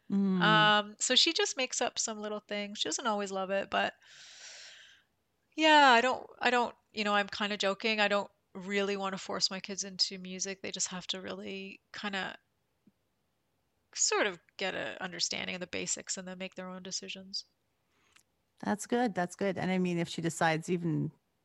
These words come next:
Speaker 1: to, you know, take a musical path or not, just, that's a skill that will help her tremendously if she wants to write or
Speaker 2: Mm-hmm.
Speaker 1: record. So.
Speaker 2: Yeah, totally. She is kind of recording a few things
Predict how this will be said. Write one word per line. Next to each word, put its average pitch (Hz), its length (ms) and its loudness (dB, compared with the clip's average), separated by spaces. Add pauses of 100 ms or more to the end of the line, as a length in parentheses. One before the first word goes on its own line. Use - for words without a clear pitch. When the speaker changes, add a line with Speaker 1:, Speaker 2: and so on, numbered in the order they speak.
(380)
Speaker 1:
to, 165 100 -2
you 156 440 -2
know, 143 200 2
take 160 260 -4
a 165 40 0
musical 151 340 0
path 147 320 2
or 143 100 2
not, 143 500 2
just, 143 260 -2 (220)
that's 156 180 2
a 165 40 -4 (120)
skill 147 440 2
that 151 200 2
will 143 340 0
help 151 200 2
her 151 100 2
tremendously 147 600 0
if 139 100 0
she - 120 -4
wants 147 220 0
to 143 100 0
write 147 400 2
or 139 220 0 (540)
Speaker 2:
Mm-hmm. 214 120 -8
Speaker 1:
record. 151 540 2 (520)
So. 151 320 -2 (640)
Speaker 2:
Yeah, 190 320 -4
totally. 190 280 -4
She 247 160 -4
is 240 180 -2
kind 240 200 -6
of 226 80 -4
recording 196 420 -4
a 190 60 -10
few 190 180 -14
things 185 520 -10